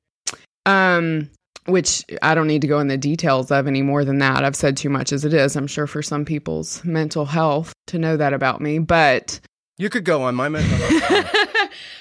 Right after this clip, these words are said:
Speaker 1: But,
Speaker 2: I mean,
Speaker 1: I mean,
Speaker 2: it's
Speaker 1: it was
Speaker 2: not
Speaker 1: a
Speaker 2: fine, but, but this is not making it any worse
Speaker 1: Right, it was
Speaker 2: than
Speaker 1: a
Speaker 2: it
Speaker 1: clear
Speaker 2: is.
Speaker 1: recognition point for my mom that that was gonna be a, that was gonna be a way to, to perhaps keep me out of entering a system a lot. I mean, I have, I have a lot of friends from high school who have teenagers, and I'm thirty-four,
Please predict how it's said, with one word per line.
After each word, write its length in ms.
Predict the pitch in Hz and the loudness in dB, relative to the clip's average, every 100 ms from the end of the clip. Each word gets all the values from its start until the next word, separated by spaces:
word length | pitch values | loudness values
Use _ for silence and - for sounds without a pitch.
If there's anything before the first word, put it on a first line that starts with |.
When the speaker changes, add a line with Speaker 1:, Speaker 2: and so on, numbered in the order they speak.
| - | -10
Speaker 1:
But, 280 | 190 269 349 | -2 2 2
Speaker 2:
I 40 | |
mean, 80 | 233 247 | 2 2
Speaker 1:
I 40 | |
mean, 120 | 285 | 2
Speaker 2:
it's 80 | 294 | 2
Speaker 1:
it 40 | 294 | 4
was 120 | 302 285 | 4 4
Speaker 2:
not 80 | |
Speaker 1:
a 20 | 277 | 4
Speaker 2:
fine, 300 | 262 233 190 | 2 0 0
but, 300 | 196 214 202 | 0 0 0
but 120 | 214 | -2
this 280 | 220 254 247 | 0 -2 -2
is 100 | 208 | -2
not 200 | 226 202 | -2 0
making 320 | 208 196 190 | 0 0 0
it 60 | 170 | 0
any 160 | 151 | 0
worse 100 | 139 | 2
Speaker 1:
Right, 180 | 247 214 | 2 2
it 60 | - | 0
was 140 | 302 277 | -2 0
Speaker 2:
than 100 | 285 | 0
Speaker 1:
a 40 | |
Speaker 2:
it 80 | 277 | -2
Speaker 1:
clear 180 | 294 277 | 0 0
Speaker 2:
is. 60 | |
Speaker 1:
recognition 600 | 247 247 262 - 240 202 | 0 0 -2 -2 -4 -6
point 260 | 214 202 185 | -2 -2 -2
for 100 | 202 | 0
my 140 | 180 | 0
mom 400 | 180 170 233 190 | 2 2 2 2
that 140 | 170 170 | 2 2
that 140 | 175 | 0
was 120 | 185 165 | 0 -2
gonna 220 | 180 165 | -4 -2
be 180 | 165 160 | -2 -2
a, 100 | 131 | 0
that 200 | 175 165 | 0 0
was 120 | 160 | -4
gonna 200 | 170 156 | -4 0
be 100 | 156 | 0
a 60 | |
way 240 | 151 156 151 | 2 2 4
to, 260 | 147 143 | 2 0
to 160 | - 185 | -2 -6
perhaps 480 | 170 156 160 - - _ _ | -4 2 2 2 -2 _ _
keep 260 | - 185 160 | -6 -6 -4
me 180 | 160 - | -2 0
out 260 | 139 147 | 2 2
of 260 | 139 135 135 - | 0 -4 -6 -4
entering 360 | 160 151 147 139 | -2 0 0 -2
a 40 | |
system 360 | - 147 151 139 | -2 -4 -2 -4
a 60 | |
lot. 560 | 131 135 139 135 131 127 | -4 -4 0 4 4 2
I 40 | - | 0
mean, 140 | 190 | 0
I 40 | 208 | 0
have, 300 | 214 170 - | 0 -4 -2
I 80 | 220 | 0
have 160 | 240 185 | 2 0
a 40 | |
lot 380 | 151 147 143 151 | -2 0 2 2
of 80 | 147 | 0
friends 260 | 156 160 | -2 -2
from 120 | 151 | -6
high 160 | 135 139 | -4 -4
school 240 | 160 147 | -4 -4
who 40 | 147 | -4
have 120 | 131 | -6
teenagers, 560 | - 220 175 139 135 139 | -4 -4 -4 -6 -6 -4
and 60 | |
I'm 100 | 151 | -4
thirty-four, 800 | 160 147 139 131 143 87 - 165 | -4 -4 -4 -6 -8 -8 -8 -10